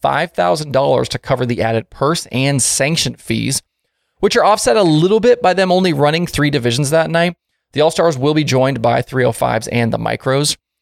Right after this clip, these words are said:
So at a place that can hold two thousand people in the stands, he needs it to be at least sixty percent full to break even on an All-Star night. And don't forget, this is a track that has hosted World of Outlaws shows in the past.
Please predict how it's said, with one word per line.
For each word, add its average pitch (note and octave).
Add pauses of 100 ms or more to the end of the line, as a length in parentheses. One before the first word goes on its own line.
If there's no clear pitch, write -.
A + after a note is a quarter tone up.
(380)
So G3
at G3
a G3
place G3
that C#4
can A#3+
hold F#3+
two G3+
thousand F3+
people D3
in C3
the A#2+
stands, A#2
he C3+
needs D#3
it F#3
to E3+
be C3
at G#2+
least D3
sixty -
percent F#3
full D#3
to C3+
break C3
even A#2+
on A2+
an A2+
All-Star A#2
night. G#2 (480)
And C3
don't F3+
forget, A#3
this F#3
is F3+
a F3+
track E3
that D#3
has G#3+
hosted F3
World C3+
of C3+
Outlaws C#3
shows A#2+
in B2+
the A#2
past. -